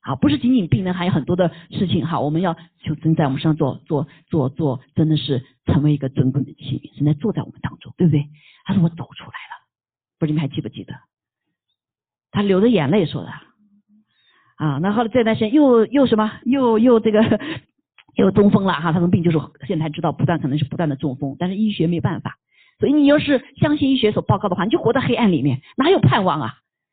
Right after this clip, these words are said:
他可能早就，<laughs> 多少次说：“我被耶稣来接我吧。”对不对？好，现在也是个印-，印证，现在还能活着，对不对？好，最近也是他注意真的要做什么，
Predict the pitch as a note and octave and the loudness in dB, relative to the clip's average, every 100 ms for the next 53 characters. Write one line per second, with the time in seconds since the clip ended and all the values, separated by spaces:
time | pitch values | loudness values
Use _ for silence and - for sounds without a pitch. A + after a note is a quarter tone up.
0 | _ D4+ C#4+ B3 C4 E3+ G3+ A#3 - _ | _ -6 -2 -2 -2 -2 0 0 -2 _
1 | - - - B3+ A#3+ A#3+ - F3+ B3 A3+ | -4 0 2 4 2 0 -6 -2 0 0
2 | G3+ G#3 G3 F#3+ A3 - - A3 G#3+ F3+ | 0 -2 0 0 -2 -2 -2 2 2 2
3 | F#3 F#3 - - - _ _ _ - G3 | -2 -4 -4 -8 -12 _ _ _ -2 2
4 | E3 D#3+ - _ _ C4+ - F#3 E3+ E3 | 2 -2 -10 _ _ -4 0 0 0 -2
5 | - D3+ F3+ F3+ A#3 - C#4 G3+ E3 D3+ | -4 -2 -2 -4 -10 -6 -2 0 0 -2
6 | D3 E3 D3 D3+ C#3+ - - - D#3+ D#3+ | -4 -2 0 -2 -4 -10 -12 -6 -4 -4
7 | D3+ _ _ _ - - A3+ G#3+ G#3 F3+ | -6 _ _ _ -6 0 0 2 2 2
8 | D#3+ F3 G3+ F3+ - - F#3+ F3 F3 D#3+ | 2 2 4 2 2 0 2 2 2 -2
9 | D#3 - | -2 -8